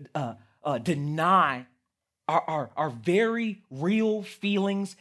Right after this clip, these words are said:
and emotions and desires that are good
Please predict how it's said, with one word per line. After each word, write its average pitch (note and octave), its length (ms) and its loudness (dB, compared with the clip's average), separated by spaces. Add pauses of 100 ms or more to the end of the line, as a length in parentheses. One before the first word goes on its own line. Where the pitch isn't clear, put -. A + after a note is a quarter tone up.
(140)
and E3 120 0
emotions F#3 760 2
and D#3 120 -2
desires F#3 640 2
that D#3 120 -2
are A#2 180 -10
good G3+ 440 0